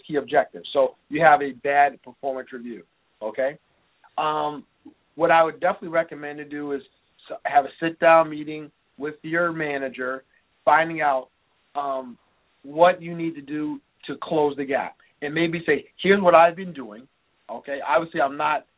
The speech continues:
able to, I have not been able to achieve that key me-, that key metric, okay? I need your help in helping me to achieve this. What can I do? Here's the plans that I've laid out, okay?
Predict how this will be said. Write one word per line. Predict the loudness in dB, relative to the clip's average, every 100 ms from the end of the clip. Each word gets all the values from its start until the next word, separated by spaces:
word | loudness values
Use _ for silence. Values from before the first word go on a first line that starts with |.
| _ _ _ -12
able | -10 -8
to, | -8
I | -6
have | -2 0
not | 2 0
been | -2
able | -8 -10
to | -12
achieve | -10 -10 -10 -2
that | 2 2 0 _ _ -4
key | -2 -2
me-, | -4 -6 -2
that | -4 -4
key | -6
metric, | -2 -2 -4 -12 -14 _ _ _
okay? | -10 -4 -2 -4 -8 _ _ -2
I | -2
need | -2 -6 -4
your | 4 4
help | 6 2 2 -2
in | -6
helping | -4 -4 -6
me | -10
to | -10
achieve | -10 -10
this. | -4
What | 0 2
can | 2
I | 0
do? | 0
Here's | 0 0
the | 0
plans | 2 2 4
that | 6
I've | 6 4 0
laid | -6 -6
out, | -8 -10 _ _ _ _ _
okay? | -16 -8 -6 -6